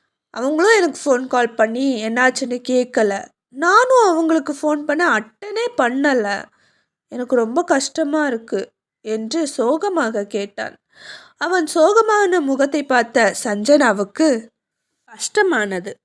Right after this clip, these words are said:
உடனடியாக அவனை சமாதானப்படுத்துவதற்காக, "டேய், என்னடா இவ்ளோ வருத்தப்பட்டுட்டு இருக்க?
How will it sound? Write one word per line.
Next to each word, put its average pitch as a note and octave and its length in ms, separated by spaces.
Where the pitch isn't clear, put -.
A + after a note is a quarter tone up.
உடனடியாக B3+ 840
அவனை A3+ 540
சமாதானப்படுத்துவதற்காக, A3 1800
"டேய், G3 440
என்னடா A3+ 800
இவ்ளோ D#4+ 480
வருத்தப்பட்டுட்டு C#4 720
இருக்க? B3+ 460